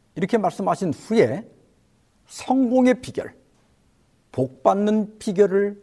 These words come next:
알려주십니다. 여호수아 일 장 팔 절입니다. "이 율법책을 내 입에서 떠나지 말게 하며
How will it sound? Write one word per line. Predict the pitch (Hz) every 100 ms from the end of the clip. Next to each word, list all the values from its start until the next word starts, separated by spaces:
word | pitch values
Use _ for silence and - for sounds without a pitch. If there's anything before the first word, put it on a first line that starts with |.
| _ -
알려주십니다. | 139 135 104 113 - - - _ _ _ _ _ _ _ _ _ _ _ _ -
여호수아 | 147 180 185 208
일 | 185
장 | - 170
팔 | 180
절입니다. | 175 165 120 113 - - _ _ _ _ _ _ _ _ - - _ -
"이 | 165 220 170
율법책을 | 190 - 202 196 202 196 196 185
내 | 147 185
입에서 | 180 185 185 180 180
떠나지 | 214 175 165 170 170
말게 | 160 160 151
하며 | 151 156 151 147 151